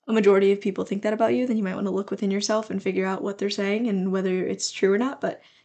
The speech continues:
you know, self-reflection. Let's talk about confidence.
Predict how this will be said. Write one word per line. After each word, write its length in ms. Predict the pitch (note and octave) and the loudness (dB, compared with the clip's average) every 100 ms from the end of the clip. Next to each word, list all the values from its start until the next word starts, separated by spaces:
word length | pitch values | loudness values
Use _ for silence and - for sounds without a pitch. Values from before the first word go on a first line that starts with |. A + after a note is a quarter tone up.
| _ | _
you 120 | - A3+ | -2 -2
know, 200 | - G#3+ - _ _ | -2 -8 -16 _ _
self-reflection. 720 | - A3 A3+ F#3+ F3 G#3 - E3 _ _ _ - | -2 0 0 -4 -6 -6 -8 -10 _ _ _ -6
Let's 240 | C#4+ C#4+ | -4 -4
talk 400 | - A#3+ A#3 A#3 - | -4 0 0 -2 -8
about 560 | A3 G#3 G3 G3 F#3+ _ _ _ _ _ | -6 -4 -2 -2 -4 _ _ _ _ _
confidence. 880 | - F3+ F3+ F#3 F3+ F#3 F#3 - - | -4 -4 -2 -2 0 0 -4 -6 -10